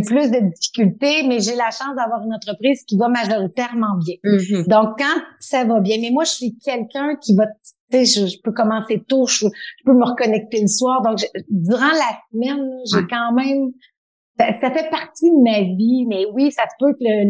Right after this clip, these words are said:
Speaker 1: le midi, euh, je, je me permette, euh, d'aller courir. Tu sais, je,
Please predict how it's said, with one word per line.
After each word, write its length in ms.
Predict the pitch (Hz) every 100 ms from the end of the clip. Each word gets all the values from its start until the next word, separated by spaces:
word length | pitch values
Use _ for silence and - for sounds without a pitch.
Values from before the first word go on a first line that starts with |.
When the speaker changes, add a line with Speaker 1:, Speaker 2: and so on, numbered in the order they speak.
| 214
Speaker 1:
le 80 | 208
midi, 720 | 240 180 165 208 277 285 269
euh, 200 | 226 208
je, 160 | 208 208 185
je 60 | 202
me 80 | 196
permette, 440 | - 214 214 233 233 233
euh, 220 | 208 196
d'aller 260 | 190 202
courir. 400 | - 220 226 285 285
Tu 120 | 294
sais, 80 |
je, 40 | 269